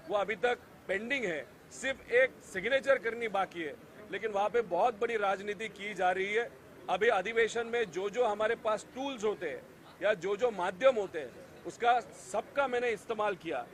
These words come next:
हमको आश्वासन दिया गया अधिवेशन में अध्यक्ष के सामने, कुछ भी अगर आश्वासित एक आध मंत्री करता है, वो फॉलो ही करना पड़ता है, इम्प्लीमेंट करना पड़ता है, लेकिन अभी तक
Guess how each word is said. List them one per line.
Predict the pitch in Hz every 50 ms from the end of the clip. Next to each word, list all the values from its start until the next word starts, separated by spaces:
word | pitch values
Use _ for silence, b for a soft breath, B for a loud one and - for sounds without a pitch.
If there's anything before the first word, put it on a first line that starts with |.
| - - - - -
हमको | 185 220 214 233
आश्वासन | 220 196 175 - - 214 247 240 - 240 247 247
दिया | 220 233 233 240 233
गया | 214 240 247 247 240
अधिवेशन | 214 190 190 202 233 240 240 226 - 247 247 240
में | 240 247 247 240 - - - - - -
अध्यक्ष | 185 196 165 165 247 240 - -
के | 220 185 254 233
सामने, | - 233 226 233 240 240 240 233 196 - - - - - - - - - - - -
कुछ | 202 240 202 254
भी | 254 285 285
अगर | 277 220 220 214 262 262
आश्वासित | 247 190 190 185 - 220 240 240 240 - 262 277 - - -
एक | 208 202 220
आध | 233 233 214 208
मंत्री | 202 202 185 269 262 254
करता | 190 220 220 - 247 240
है, | 240
वो | 220 220 240
फॉलो | 233 - 190 190 - 196 220 226
ही | 202 196 262 302
करना | - 254 247 226 233 226
पड़ता | 226 220 214 - - 247
है, | 254 233
इम्प्लीमेंट | 214 202 196 233 233 233 240 247 240 -
करना | 220 196 190 220 220
पड़ता | 196 196 196 185 - 208 214
है, | 220 220
लेकिन | 214 185 214 220
अभी | 220 - 170 165 226 247
तक | 190 254 233